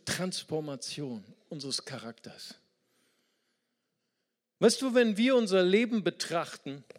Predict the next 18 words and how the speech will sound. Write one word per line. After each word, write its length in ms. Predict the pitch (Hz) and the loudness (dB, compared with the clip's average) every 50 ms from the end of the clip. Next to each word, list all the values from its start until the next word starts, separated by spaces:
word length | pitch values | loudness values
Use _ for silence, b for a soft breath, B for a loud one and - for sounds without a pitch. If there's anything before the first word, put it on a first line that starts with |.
| _ _ _ _ _ _ _ _ _ _ _ _ _ _ _ _ _ - - - _ _ _ _ _ _ _ _ _ - | _ _ _ _ _ _ _ _ _ _ _ _ _ _ _ _ _ -20 -20 -20 _ _ _ _ _ _ _ _ _ -4
unser 280 | - 202 196 - 202 196 | -2 -2 0 2 2 2
Leben 400 | 196 196 208 226 233 196 202 196 | 4 4 2 2 2 0 0 0
ist 320 | 180 156 - - - - - _ _ _ _ _ _ _ _ 339 | 2 2 0 0 -2 -6 -14 _ _ _ _ _ _ _ _ -12
so 220 | - - 214 220 | 0 2 2 2
kurz. 520 | 220 - - 240 220 - - - - - - - - - - - - _ _ _ _ _ _ _ _ _ _ _ _ _ b b b b b b b b | 2 2 2 2 2 0 -2 -8 -14 -14 -16 -18 -20 -20 -20 -20 -20 _ _ _ _ _ _ _ _ _ _ _ _ _ b b b b b b b b
Guck 180 | - - 233 233 | 0 0 2 4
mal, 140 | 247 220 214 | 4 4 4
ich 80 | 175 | 4
bin 220 | - 202 196 180 156 - _ _ _ _ _ _ _ _ _ _ _ - | 4 2 2 2 0 -6 _ _ _ _ _ _ _ _ _ _ _ -2
in 140 | 160 156 | 2 2
dem 160 | 160 151 139 120 | 2 2 4 4
besten 440 | 185 214 208 - - - - 165 | 4 4 4 2 -4 -4 -4 0
Jahr 240 | 139 120 110 107 110 | 2 4 4 4 4
geboren, 540 | 110 123 117 104 107 107 104 104 113 123 - - | 2 0 -2 0 0 0 2 0 -2 -6 -6 -2
neunzehnhundertvierundsechzig. 1400 | 110 123 135 - 131 117 - - - 151 160 165 170 170 170 160 156 139 117 - - - - 107 - - - _ - - - _ _ b b b b b b b b b b b b b | -2 -2 0 0 -2 -4 -4 -4 -2 2 4 4 4 2 0 -2 -2 -4 -4 -6 -8 -10 -10 -10 -10 -12 -16 _ -20 -20 -20 _ _ b b b b b b b b b b b b b
Und 180 | - 175 190 208 | 4 6 6 6
ich 120 | 180 147 | 6 6
habe, 540 | 190 233 254 269 277 277 269 262 254 247 - | 8 8 8 6 8 8 8 8 6 4 0